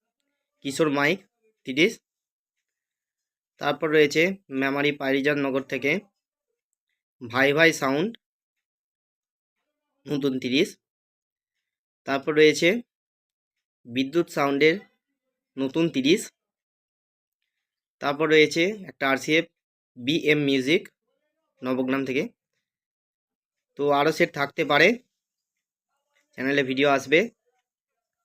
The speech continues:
তো বন্ধুরা, বৈশাখ মাসের আঠাশ তারিখ পুজো, ঊনত্রিশ তারিখ কম্পিটিশান। ওই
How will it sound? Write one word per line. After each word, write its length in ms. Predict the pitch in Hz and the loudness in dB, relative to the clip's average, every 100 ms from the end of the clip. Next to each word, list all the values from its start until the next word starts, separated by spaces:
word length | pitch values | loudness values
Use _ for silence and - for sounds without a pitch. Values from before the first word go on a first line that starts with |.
| _ _ _ _ - | _ _ _ _ -8
তো 20 | |
বন্ধুরা, 360 | 143 151 156 180 208 _ 127 | -2 2 4 4 2 _ -2
বৈশাখ 340 | 143 147 165 | -2 0 -2
মাসের 360 | 156 147 170 202 254 _ _ 127 | -4 -2 0 0 -2 _ _ -8
আঠাশ 220 | 143 143 | -6 -4
তারিখ 240 | 147 151 - | -2 -2 -2
পুজো, 280 | 135 139 208 - _ _ _ | -2 0 0 -4 _ _ _
ঊনত্রিশ 320 | 131 139 156 156 | -6 -2 -2 -2
তারিখ 180 | 156 151 | -2 0
কম্পিটিশান। 520 | 135 131 131 131 151 208 _ _ _ _ _ | 0 0 -2 -4 -4 -4 _ _ _ _ _
ওই 120 | - | -4